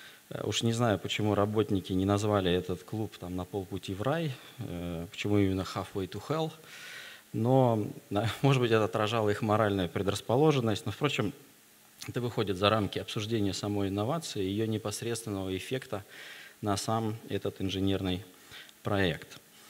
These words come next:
В этом клубе по итогам строительства значилось девятнадцать человек. На этом фото некоторые из этих людей. И всего за время строительства моста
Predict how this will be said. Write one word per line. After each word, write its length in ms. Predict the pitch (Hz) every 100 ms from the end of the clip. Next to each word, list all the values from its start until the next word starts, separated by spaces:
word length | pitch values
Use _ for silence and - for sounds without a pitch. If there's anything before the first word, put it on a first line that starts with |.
| - - - - -
В 80 | 120
этом 240 | 143 143 135
клубе 500 | 147 180 165 143 127 - -
по 120 | - 107
итогам 340 | 131 123 120
строительства 720 | - 117 135 165 131 - 110
значилось 640 | 104 127 - 113 107 - -
девятнадцать 580 | 104 101 104 113 113 104
человек. 640 | - 107 107 95 78 - - -
На 220 | 139 110
этом 200 | 107 107
фото 440 | - 165 160 113 98
некоторые 560 | 107 113 - - 95 87
из 80 |
этих 320 | 90 - 95 -
людей. 380 | 104 147 190 160 - - - - - - - -
И 160 | 107
всего 300 | 98 123 151
за 120 | 131 113
время 280 | 117 110
строительства 600 | 101 110 110 110 98 - 98
моста 640 | 98 98 - 160 170